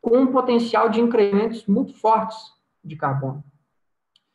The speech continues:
que vão ser, né, transicionados para o sistema rizosférico, e a partir daí nós temos um incremento do estoque de carbono nos nossos solos.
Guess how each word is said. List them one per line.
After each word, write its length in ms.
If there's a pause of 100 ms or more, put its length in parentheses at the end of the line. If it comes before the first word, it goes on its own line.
(140)
que 100
vão 200
ser, 720
né, 340
transicionados 960
para 160
o 20
sistema 400
rizosférico, 720
e 140
a 60
partir 420
daí 220
nós 180
temos 340
um 60
incremento 420
do 80
estoque 460
de 60
carbono 400
nos 80
nossos 320
solos. 280